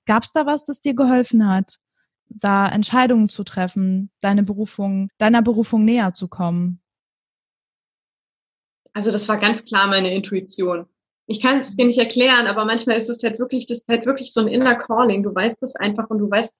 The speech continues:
Speaker 1: Ja.
Speaker 2: du weißt manchmal einfach Sachen und du weißt es nicht, vielleicht nicht warum, aber du weißt ganz genau, dass es richtig ist. Und, ähm, ich hab dann halt angefangen, mich darin auszuprobieren, aktiv. Ich war in der Theater A G in der Schule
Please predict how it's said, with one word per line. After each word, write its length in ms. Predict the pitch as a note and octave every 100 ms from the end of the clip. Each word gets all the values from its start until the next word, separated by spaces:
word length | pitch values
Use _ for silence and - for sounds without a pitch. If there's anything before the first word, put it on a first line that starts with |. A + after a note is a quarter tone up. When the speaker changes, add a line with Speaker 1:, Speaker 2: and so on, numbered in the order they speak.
| G#3
Speaker 1:
Ja. 160 | G3+ - _ _ -
Speaker 2:
du 80 | G#3+
weißt 220 | A#3 A#3
manchmal 300 | B3+ A#3+ G3+
einfach 280 | G3 G#3 G3
Sachen 280 | G3 G#3 F#3+
und 120 | G3
du 60 |
weißt 240 | G3 G#3+ -
es 60 |
nicht, 240 | A3+ G#3 -
vielleicht 220 | G#3 G#3+
nicht 180 | A3+ -
warum, 280 | G#3 G#3+ D#4
aber 160 | A#3+
du 120 | G#3+ G#3
weißt 240 | A#3+ -
ganz 200 | A#3+ -
genau, 240 | A#3 G#3+
dass 160 | G#3 G#3
es 160 | G#3 -
richtig 380 | B3 - - F#3+
ist. 280 | A#3+ - _ _ _ _ _ _
Und, 540 | G3+ G3+ G3+ G3+ G#3 -
ähm, 500 | F#3+ F#3+ G3 G#3 - _ _ _ _ _ _ _ _ _ _ -
ich 180 | A3 A#3
hab 100 | -
dann 140 | A3
halt 160 | G#3+ G#3+
angefangen, 460 | A3 A3 A3 G#3
mich 260 | G3+ - -
darin 300 | F3+ F3+ F#3+
auszuprobieren, 800 | C4 D4+ C4 - G#3 G#3 G#3+ G#3
aktiv. 600 | G3+ - - - G3+ G3
Ich 160 | - -
war 80 | F#3
in 60 |
der 100 | F#3
Theater 460 | F#3+ - F#3 G#3 G#3
A 60 | F#3
G 160 | F#3+
in 100 | F#3
der 80 | F#3
Schule 600 | - - G3 G3 F#3+ F#3+